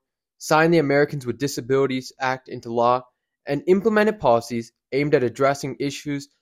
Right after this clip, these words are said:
such as education and the environment. President number forty-two, Bill Clinton. He oversaw a period of economic growth, signed the North American Free Trade Agreement, nafta, and played a key role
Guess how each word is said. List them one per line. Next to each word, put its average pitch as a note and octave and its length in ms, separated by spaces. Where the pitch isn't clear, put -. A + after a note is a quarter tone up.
such - 220
as A2 200
education C3+ 680
and A#2+ 120
the A#2 40
environment. G#2+ 480
President D#3+ 360
number A#2 220
forty-two, F3+ 800
Bill D#3+ 140
Clinton. C3+ 340
He G3+ 180
oversaw E3+ 500
a A2 40
period D#3+ 200
of - 120
economic E3+ 480
growth, G2+ 280
signed D3 440
the D3 60
North D3 320
American D3 380
Free E3 260
Trade E3+ 280
Agreement, G#2 440
nafta, A#2+ 520
and A#2 120
played D3+ 180
a B2+ 40
key G#3+ 340
role A2+ 520